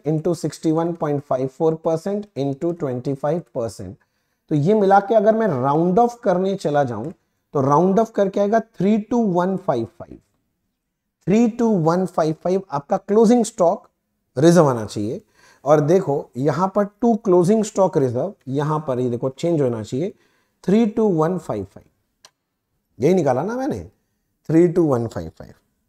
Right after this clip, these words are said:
सर, अ, इंस्टीट्यूट का आंसर अलग क्यों है सर? उन्होंने क्या किया? उन्होंने कंटेंट रेशियो में गड़बड़ी कर दिया, उन्होंने कंटेंट रेशियो में eight by eleven लिया, उन्होंने, उन्होंने वेजेस नहीं लिया सर।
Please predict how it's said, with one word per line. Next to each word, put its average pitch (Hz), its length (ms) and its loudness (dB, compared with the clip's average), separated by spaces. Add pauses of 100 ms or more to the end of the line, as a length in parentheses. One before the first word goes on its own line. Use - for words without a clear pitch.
(500)
सर, 254 160 2
अ, 190 460 2
इंस्टीट्यूट 226 420 0
का 254 140 -4
आंसर 233 280 -2
अलग 208 400 0
क्यों 233 140 -2
है 226 60 0
सर? 233 160 -2
उन्होंने 196 420 0
क्या 214 200 -2
किया? 202 240 -8 (640)
उन्होंने 214 340 4
कंटेंट 208 720 2
रेशियो 220 300 0
में 185 120 -2
गड़बड़ी 170 360 2
कर 165 160 2
दिया, 120 300 -2 (380)
उन्होंने 196 340 4
कंटेंट 214 680 2
रेशियो 180 340 2
में 226 100 -4 (180)
eight 202 380 4
by 220 120 8 (220)
eleven 180 380 4
लिया, 107 260 -4 (600)
उन्होंने, 226 360 4
उन्होंने 233 420 2
वेजेस 196 600 4
नहीं 202 240 2
लिया 123 260 -2
सर। 110 160 -20